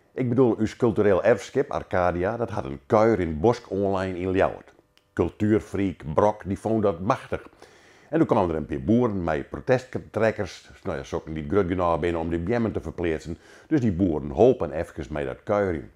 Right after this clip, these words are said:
Ze scoten ze van de monumentale vadoor van het provinciehuis. Dat stier safverrekte leuk. Het is trouwens wel een tegenwichtige door, had ik nou begrepen.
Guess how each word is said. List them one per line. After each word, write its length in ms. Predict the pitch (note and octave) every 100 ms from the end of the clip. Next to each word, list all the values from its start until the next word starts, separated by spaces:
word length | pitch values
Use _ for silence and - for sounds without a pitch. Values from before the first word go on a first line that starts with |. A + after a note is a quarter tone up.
| _ _ _ _
Ze 100 | -
scoten 380 | D3+ C#3 B2 A#2
ze 100 | A2+
van 140 | G#2+
de 60 | F2
monumentale 840 | E2+ G#2+ A#2+ G2 F#2 G#2+ G2 F#2+ F2
vadoor 480 | F#2+ G2 F2+ E2+
van 140 | - D#2+
het 120 | E2
provinciehuis. 680 | G#2 G#2+ G2+ D#2 C2 A1+ -
Dat 240 | - D2
stier 360 | - - D2 B1
safverrekte 760 | - G2+ G2 F2 E2 E2 -
leuk. 340 | D#2+ E2 D#2 - _ _ _ _ _ _ _ _ _ _
Het 100 | -
is 100 | A2
trouwens 300 | - A#2+ B2
wel 140 | A2 C3
een 120 | B2+
tegenwichtige 760 | C#3+ C3+ A#2 A2+ D3 - F#2 F#2+
door, 280 | A#2+ F2+ C#2+
had 100 | C#2
ik 80 |
nou 140 | C2 D2
begrepen. 460 | D2 D2 C2+ -